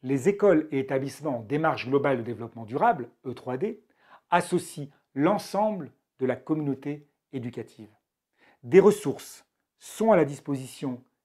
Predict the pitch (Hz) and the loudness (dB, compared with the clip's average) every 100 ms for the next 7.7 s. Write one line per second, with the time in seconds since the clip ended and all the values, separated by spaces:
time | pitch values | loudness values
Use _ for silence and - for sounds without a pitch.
0 | _ 117 120 196 156 151 127 117 120 190 | _ -16 -2 0 0 -2 -6 -4 -4 -6
1 | 233 _ _ _ - 139 139 139 120 131 | -6 _ _ _ -2 -2 -2 -10 -10 -12
2 | - 131 127 - - 139 - 131 - 226 | -8 -8 -8 -10 -10 -8 -8 -10 -8 -8
3 | 131 - _ _ _ 151 147 226 190 156 | -8 -12 _ _ _ -2 0 -2 -2 -8
4 | - 175 - 143 143 - 202 175 151 - | -6 -8 -4 -4 -4 -2 -2 -2 -6 -6
5 | 127 113 _ _ _ 135 175 185 175 - | -8 -10 _ _ _ 0 0 0 -8 0
6 | 170 135 123 135 143 127 113 110 110 135 | 0 0 -2 -2 -2 -4 -6 -8 -4 -2
7 | 123 117 120 - 123 - 226 | -2 -4 -8 -10 -12 -10 -10